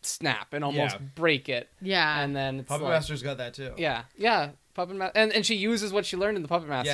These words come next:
Speaker 2: Yeah.
Speaker 1: briefly and almost goes to the
Speaker 3: Yeah.
Speaker 1: dark side. But, yeah, and Zuko's like, "I'm not gonna stop you." It's
Speaker 2: Yeah.
Speaker 1: like, "Yeah, if you
Speaker 3: Yeah.
Speaker 1: need to do this, do this. Get it over with. Get it out of your system." But no.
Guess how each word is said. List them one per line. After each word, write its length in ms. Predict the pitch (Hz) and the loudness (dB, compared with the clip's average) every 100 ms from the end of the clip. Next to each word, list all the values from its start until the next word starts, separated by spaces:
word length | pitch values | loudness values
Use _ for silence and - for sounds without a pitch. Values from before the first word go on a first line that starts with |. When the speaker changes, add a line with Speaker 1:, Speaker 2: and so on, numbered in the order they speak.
| 123 | 0
Speaker 2:
Yeah. 40 | 123 | -2
Speaker 1:
briefly 640 | 123 147 190 - 135 117 | -2 0 0 0 -4 -4
and 100 | 120 | -4
almost 300 | 143 156 156 | -2 0 0
goes 220 | 170 160 175 | 0 0 0
to 60 | |
the 60 | 180 | 2
Speaker 3:
Yeah. 140 | 165 | 4
Speaker 1:
dark 100 | 151 | 2
side. 300 | 143 120 123 - _ _ _ _ | -2 -6 -10 -14 _ _ _ _
But, 300 | 131 131 135 - _ | -4 -4 -6 -16 _
yeah, 180 | - 135 | -12 -8
and 120 | 135 135 | -6 -2
Zuko's 400 | 160 180 156 151 | -2 2 4 4
like, 160 | 143 | 2
"I'm 120 | 127 | 2
not 140 | 175 208 | 2 2
gonna 140 | 208 | 0
stop 380 | 196 175 214 226 | 0 4 4 2
you." 280 | 127 143 156 | -4 -4 -8
It's 100 | 135 | -6
Speaker 2:
Yeah. 80 | 143 | -2
Speaker 1:
like, 180 | 135 127 | -2 -2
"Yeah, 180 | 185 170 175 170 | 0 2 6 6
if 40 | 156 | 6
you 40 | |
Speaker 3:
Yeah. 60 | 185 | 4
Speaker 1:
need 120 | 208 | 2
to 60 | 185 | 2
do 200 | 190 240 | 0 2
this, 280 | 180 143 - | 4 2 0
do 200 | 160 196 | -2 0
this. 360 | 151 120 - | -2 -4 -10
Get 160 | - 151 | -8 -2
it 80 | 165 | 2
over 220 | 170 156 | 2 0
with. 160 | 127 - | -6 -4
Get 100 | 147 | -2
it 60 | |
out 140 | 156 160 | 0 -2
of 40 | |
your 80 | 151 | -6
system." 460 | 170 170 143 131 135 - - - _ _ | -8 -10 -10 -10 -12 -20 -20 -20 _ _
But 300 | - 127 127 139 | -8 -6 -6 -8
no. 280 | 151 143 | -8 -8